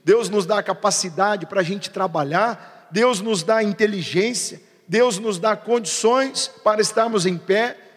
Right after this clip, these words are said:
Deus nos dá tudo aquilo que nós precisamos pra viver. Deus dá ao homem tudo aquilo que ele precisa. E lá no jardim, onde tudo, onde tudo foi criado, ali, lá no jardim,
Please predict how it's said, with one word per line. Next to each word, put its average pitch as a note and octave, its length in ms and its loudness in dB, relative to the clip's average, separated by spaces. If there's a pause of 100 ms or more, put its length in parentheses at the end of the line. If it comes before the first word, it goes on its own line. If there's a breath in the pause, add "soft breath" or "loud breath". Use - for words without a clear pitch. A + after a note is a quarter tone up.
Deus A#3 320 2
nos A#3 220 -4
dá B3 160 2
tudo C#4+ 260 -2
aquilo C#4+ 400 0
que C4+ 120 -14
nós C4+ 260 0
precisamos A#3+ 720 0
pra - 200 -8
viver. - 800 -2
Deus A#3+ 280 0
dá - 100 2
ao C4 120 2
homem C4+ 280 4
tudo E4 320 2
aquilo D4+ 320 2
que - 80 -8
ele C4 140 0
precisa. A#3+ 600 -6 (1200 soft breath)
E E3 60 -4
lá A3+ 140 6
no B3+ 140 0
jardim, A3+ 560 2
onde G#3+ 280 0
tudo, A#3+ 600 0 (440)
onde F#3+ 220 -4
tudo A3+ 220 -8
foi G#3 180 2
criado, G#3+ 420 2
ali, A#3+ 240 0
lá G#3 160 2
no G#3+ 120 2
jardim, F#3+ 520 0